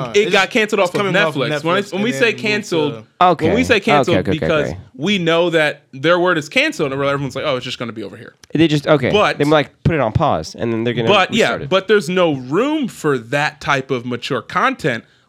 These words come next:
Speaker 2: on Disney, you know, streaming.
Speaker 1: Yeah.
Speaker 2: And so everyone's kinda freaking out because, like, where are you gonna put it at? Well, the, the thing that a lot of people are forgetting is that in the, in the fact that Disney bought Fox, Disney also bought Hulu.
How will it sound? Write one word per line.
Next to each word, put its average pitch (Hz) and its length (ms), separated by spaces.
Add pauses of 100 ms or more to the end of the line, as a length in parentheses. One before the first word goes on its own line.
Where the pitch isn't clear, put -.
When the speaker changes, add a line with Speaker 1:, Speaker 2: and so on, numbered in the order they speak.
(140)
Speaker 2:
on 139 300
Disney, 131 760 (680)
you 165 140
know, 139 160
streaming. 151 640
Speaker 1:
Yeah. 139 260
Speaker 2:
And 147 180
so 165 140
everyone's 170 360
kinda 147 200
freaking 143 400
out 180 320 (400)
because, 135 300
like, 120 120
where 117 180
are - 20
you 117 80
gonna 110 140
put 208 200
it 127 60
at? 113 240 (320)
Well, 147 160
the, 151 160
the 147 140
thing 185 180
that 170 80
a - 20
lot 160 80
of 160 80
people 151 160
are 139 60
forgetting 147 480
is 131 100
that 127 220
in 156 240
the, 143 200
in 160 140
the 147 80
fact 147 240
that 135 80
Disney 135 220
bought 120 240
Fox, 143 340 (240)
Disney 160 240
also 147 240
bought 127 280
Hulu. 139 340